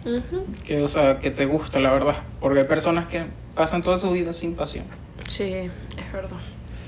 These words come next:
Speaker 1: ¿Cuál crees que sea tu pasión?
Speaker 2: Bueno, yo últimamente... Yo tengo un canal, o sea, creo que en parte fue por Disociando Podcast y en parte por mi compulsividad de subir todo en WhatsApp
Speaker 1: <laughs>
Speaker 2: y en parte también los blogs que subí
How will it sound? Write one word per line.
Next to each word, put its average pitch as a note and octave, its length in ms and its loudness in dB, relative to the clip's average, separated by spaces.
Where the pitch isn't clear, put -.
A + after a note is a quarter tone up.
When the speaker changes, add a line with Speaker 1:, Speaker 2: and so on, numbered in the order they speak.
Speaker 1:
¿Cuál A3 160 2
crees A#3 160 2
que B3+ 140 2
sea A#3+ 100 2
tu A3 140 -2
pasión? G#3+ 260 0
Speaker 2:
Bueno, F3 440 2
yo E3 100 -2
últimamente... G#3 1300 0
Yo E3 160 4
tengo G3 160 6
un G#3+ 80 8
canal, F#3 460 4
o D3 60 -2
sea, E3 420 8
creo F#3+ 180 6
que C4 120 4
en G#3+ 120 2
parte G3+ 240 4
fue A3 200 -4
por G#3+ 120 -4
Disociando E3+ 540 2
Podcast F3+ 840 0
y E3 120 2
en D3+ 160 2
parte D#3 340 4
por E3+ 360 2
mi C#3+ 340 -2
compulsividad D#3 920 6
de E3+ 200 6
subir D#3 320 0
todo D#3+ 200 0
en D#3+ 100 -2
WhatsApp C#3+ 340 2
Speaker 1:
<laughs> - 360 -8
Speaker 2:
y D#3 120 6
en D#3+ 100 4
parte D#3+ 200 4
también E3 320 4
los E3+ 140 0
blogs E3+ 380 4
que E3 160 0
subí C#3+ 640 4